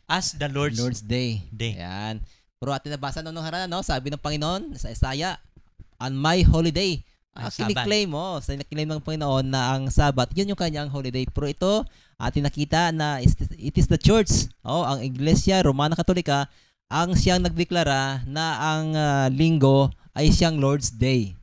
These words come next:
Speaker 1: Ah, mababasa natin yun. Anong aklat, Brother Noel? Catholic
Speaker 2: Encyclopedia.
Speaker 1: Volume four, page one hundred fifty-three. Ah, dito tayo sa Convert Catechism. Ating pag-aralan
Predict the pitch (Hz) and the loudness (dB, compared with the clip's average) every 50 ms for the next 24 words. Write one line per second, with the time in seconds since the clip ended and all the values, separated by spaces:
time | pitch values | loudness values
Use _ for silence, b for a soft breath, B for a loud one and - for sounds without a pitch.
0 | _ - 117 113 113 113 110 101 101 107 113 139 147 151 156 151 160 156 156 165 | _ -10 -8 -6 -4 -4 -6 -6 -8 -8 -6 -4 -2 -2 0 0 0 0 -2 -2
1 | 156 151 151 143 - 151 156 160 156 139 - 151 160 180 180 180 180 180 - 156 | -4 -4 -6 -6 -6 -6 -4 -6 -6 -8 -6 -6 -4 -4 -4 -6 -6 -8 -8 -10
2 | 151 - 180 175 180 - - 170 170 165 160 165 160 160 156 160 175 - _ - | -10 -6 -4 -4 -4 -4 -2 -2 -2 -2 -2 -2 -2 0 -2 -2 -4 -6 _ -6
3 | 147 131 - - 175 175 180 175 185 180 - - - - - 113 123 - 131 123 | -6 -6 -4 -2 -2 -2 2 2 2 0 0 -4 -12 -6 -4 0 4 4 4 4
4 | 120 120 - 120 110 101 98 101 101 101 107 120 117 - - - 139 135 127 143 | 2 0 0 0 -2 0 0 0 0 0 -2 -2 0 0 2 2 4 4 4 4
5 | 156 165 165 - - 151 143 147 143 143 - - 156 139 139 127 120 - - - | 4 4 6 4 6 6 6 4 4 2 0 2 4 4 4 4 0 -4 -6 -6
6 | - _ _ - 120 131 131 131 135 135 131 131 123 127 127 123 - - 113 - | -12 _ _ -4 0 2 2 2 0 0 -4 -6 -6 -8 -10 -10 -12 -14 -12 -10
7 | - 120 - - 151 151 120 92 98 95 - - - b b b b b b b | -8 -8 -4 0 0 2 2 0 -2 -6 -8 -12 -14 b b b b b b b
8 | - - 139 147 156 156 165 233 226 262 247 - 226 202 196 175 165 175 - 202 | -4 2 4 4 6 6 4 4 4 4 2 4 6 6 8 6 6 6 4 4
9 | - - 190 185 180 170 180 180 - - 175 170 - - - - 170 165 - - | 4 4 4 4 6 6 4 4 6 4 4 6 6 4 6 6 4 4 6 4
10 | 147 143 143 151 - 160 170 180 240 214 - 214 196 202 190 185 185 180 180 175 | 4 4 4 2 2 2 4 4 4 2 2 2 4 4 6 6 6 6 6 6
11 | 175 175 175 170 165 160 | 4 4 4 2 0 -2